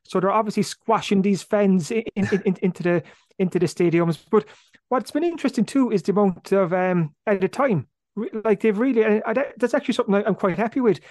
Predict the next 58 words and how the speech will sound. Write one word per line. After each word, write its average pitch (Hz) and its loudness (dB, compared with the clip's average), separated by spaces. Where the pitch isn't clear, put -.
because 208 0
we 220 2
know 247 4
when, 214 4
if 165 -2
you're 185 -2
watching - -4
the 196 -2
Premier 185 -2
League 190 2
and 165 -2
so 180 -4
on, 170 0
you 165 -2
get 180 -4
two - -2
or 214 0
three - -4
minutes 185 0
at 151 -4
the 165 0
end 170 -4
of 160 0
every 151 0
half, 160 -4
and 156 0
you're 160 2
kind 175 -2
of 160 -4
frustrated 165 -2
saying, 165 0
"Jesus, 170 -2
player 180 -2
X - -4
was 156 -2
down 165 0
there 165 0
for, 151 -2
for 160 -4
two - -4
minutes," 156 0
or 156 2
Ronaldo 165 0
was 151 2
rolling 156 0
around 160 0
for, 151 -2
for 151 -10
seven 156 -2
minutes 156 0
there 165 0
while 151 0
he 156 2
was 147 0
talking 160 -2
to 143 0
Piers 151 0
Morgan. 151 0